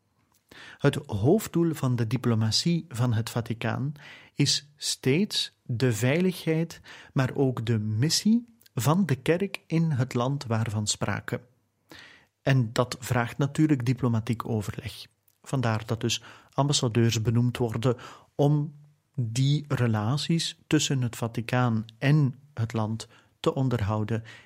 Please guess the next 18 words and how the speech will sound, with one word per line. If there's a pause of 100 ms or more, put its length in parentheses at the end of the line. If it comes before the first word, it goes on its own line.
en
daarbij
ook
de
belangen
van
de
staat
te
verdedigen. (2000)
Hij
ontving
ook
kardinaal
Luis
Francisco
Ladaria
Ferrer,